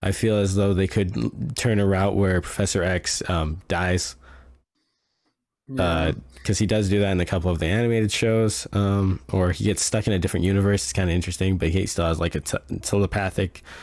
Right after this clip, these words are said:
Speaker 1: connection with it, with the X-Men. Um, I, I
Speaker 2: Mm-hmm.
Speaker 1: think they could do that well. Of course, like how you're just saying, Feige's a master class or a master planner when it comes to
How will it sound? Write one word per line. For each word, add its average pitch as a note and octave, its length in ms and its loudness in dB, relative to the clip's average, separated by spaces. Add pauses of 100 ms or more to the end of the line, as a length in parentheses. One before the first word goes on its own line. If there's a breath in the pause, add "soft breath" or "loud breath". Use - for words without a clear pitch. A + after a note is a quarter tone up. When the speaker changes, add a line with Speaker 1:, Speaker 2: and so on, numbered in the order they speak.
(160 loud breath)
Speaker 1:
connection A2+ 480 2
with G2 180 0
it, F#2+ 220 2
with F#2+ 200 2
the F2+ 260 0 (100)
X-Men. A#2 480 0 (640 loud breath)
Um, E2 340 0
I, G2+ 120 0
I - 40 2
Speaker 2:
Mm-hmm. - 160 0
Speaker 1:
think D3 140 0
they C#3+ 100 0
could A#2 100 0
do A#2+ 140 2
that A2 180 2
well. G#2 380 2 (140)
Of G2 180 0
course, G#2+ 240 0
like G2+ 100 0
how G#2 80 2
you're G2 180 2
just F#2 180 0
saying, F#2 220 2
Feige's F2+ 460 0
a F2 80 0
master F2+ 380 -2
class - 580 -2
or E2 320 -2
a G2+ 80 0
master G2+ 380 0
planner F#2 340 0
when F2+ 140 2
it - 80 -2
comes F#2+ 220 -2
to E2+ 220 0